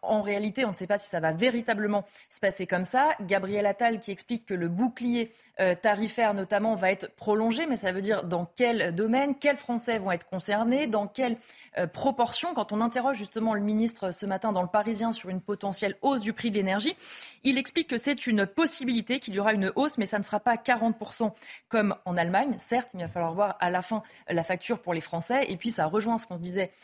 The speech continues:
euh, juste avant. Le gouvernement veut être rassurant, estime, explique qu'il va être aux côtés des Français, aussi parce qu'ils ont conscience que quand les aides vont s'arrêter ou diminuer,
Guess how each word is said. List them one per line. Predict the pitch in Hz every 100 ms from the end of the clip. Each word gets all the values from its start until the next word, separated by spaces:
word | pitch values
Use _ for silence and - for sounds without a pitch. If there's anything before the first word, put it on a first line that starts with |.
| - -
euh, | -
juste | 165 170
avant. | 165 233
Le | 262
gouvernement | 190 180 175 190 220
veut | 185
être | 196 185
rassurant, | 165 147 165 196 - 226 233 240 254 254
estime, | 202 - - 240 220 185
explique | 175 - - 240
qu'il | 208
va | 202
être | 208
aux |
côtés | 202 185
des | 175 170
Français, | - 175 254 302 - - _
aussi | 233 226 302
parce | 233 180 -
qu'ils | 277 254
ont |
conscience | 233 233 226 226
que | -
quand | 180 170
les | 175 170
aides | 240 196
vont | 202
s'arrêter | - 196 190 208 - -
ou | 294
diminuer, | 214 208 208 202 254